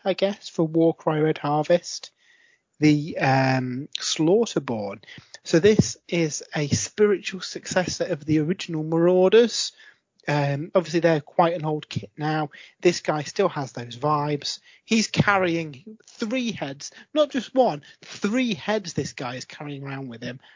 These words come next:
and a massive sword. He, he is your classic quintessential Chaos cultist, and he looks a bit of a beast. With all the, the Warcry releases, he can do a really nice Slaves to Darkness army now.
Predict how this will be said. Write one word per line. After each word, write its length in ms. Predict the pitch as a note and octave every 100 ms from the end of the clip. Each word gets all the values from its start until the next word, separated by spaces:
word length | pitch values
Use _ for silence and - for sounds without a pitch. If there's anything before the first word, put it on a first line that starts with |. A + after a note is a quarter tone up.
| _ D#3+
and 160 | D#3+
a 40 | D3+
massive 460 | D#3 E3+ - D3+
sword. 600 | - D#3+ D3+ B2+ G2+ - - _ _ _ _ _
He, 360 | - G3+ G#3+ -
he 480 | - G#3+ A#3 G#3 F3+
is 140 | D3+
your 180 | D#3 D3+
classic 760 | - - F#3 - - D3+ - -
quintessential 720 | - G3 F3+ F#3+ F#3 - E3
Chaos 400 | - F3 D3 -
cultist, 760 | E3+ D#3 - A#2 - - - - _ _ _ _ -
and 100 | C#3
he 80 | D#3
looks 180 | E3+
a 40 | C3+
bit 140 | D3+
of 80 | C3
a 40 |
beast. 500 | B2+ C3+ C3 - - - - - - _ G3
With 80 |
all 180 | B3+ C4
the, 200 | A3+ G#3
the 160 | F3 E3+
Warcry 480 | F#3+ F#3 - F3 D3
releases, 680 | C#3 D#3+ - A#2 A2 - - _ _ - -
he 80 | F#3
can 140 | G#3
do 140 | A#3 D#4+
a 40 |
really 300 | F3 C4+ C4+
nice 260 | G3 G#3 -
Slaves 240 | G3+ F3+
to 60 | -
Darkness 400 | D#3 G#3 F3+ D3
army 260 | B2 B2+
now. 380 | A#2+ B2+ A#2+ A2